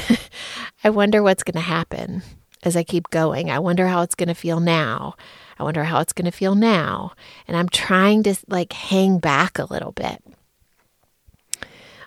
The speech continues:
Um, I'm also starting to get back on my yoga mat a little bit slowly.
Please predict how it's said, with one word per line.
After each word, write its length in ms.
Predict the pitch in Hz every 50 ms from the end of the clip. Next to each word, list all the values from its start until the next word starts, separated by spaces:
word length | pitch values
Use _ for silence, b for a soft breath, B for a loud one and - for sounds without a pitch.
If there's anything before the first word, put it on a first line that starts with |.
| B B
Um, 320 | 190 190 185 170 165 160
I'm 160 | - 180 180 180
also 300 | 170 185 180 - - 185
starting 280 | - - 208 190 180 185
to 60 | 180
get 160 | 180 170 -
back 200 | 180 180 - -
on 100 | 180 180
my 100 | 180 180
yoga 340 | 175 170 170 165 170 185 180
mat 340 | 190 185 190 202 202 - - - - -
a 140 | - - 190
little 240 | 190 196 190 202 196
bit 240 | 208 214 208 - -
slowly. 720 | - - 185 185 180 180 185 190 202 214 226 240 233